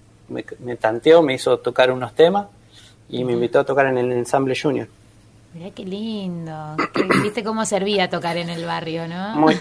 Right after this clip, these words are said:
Speaker 1: muy lindo,
Speaker 2: <laughs>
Speaker 1: muy lindos recuerdos tengo de esa época de, de, de Santa Fe, del ensamble, porque después de ahí, nada, eh,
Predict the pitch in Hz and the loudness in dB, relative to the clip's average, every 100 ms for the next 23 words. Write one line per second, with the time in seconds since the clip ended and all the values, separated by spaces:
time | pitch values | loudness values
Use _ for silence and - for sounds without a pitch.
0 | 254 147 160 170 170 165 151 185 165 185 | 4 6 8 10 8 6 0 2 4 6
1 | 185 175 151 156 147 127 123 123 123 123 | 6 6 6 6 6 6 4 2 0 -2
2 | 127 127 127 120 117 113 117 117 123 123 | -2 0 2 2 0 0 -4 -6 -8 -12
3 | - 120 120 131 123 123 - 147 147 139 | -12 -14 -6 -4 -2 -2 0 4 4 4
4 | 123 120 120 143 139 139 127 120 120 120 | 2 2 0 4 6 6 2 -2 -2 -4
5 | 117 120 120 117 - 139 139 143 156 147 | 0 4 4 2 4 6 8 8 6 4
6 | 131 123 117 131 127 113 - 120 117 | 4 0 0 2 2 2 -4 -8 -8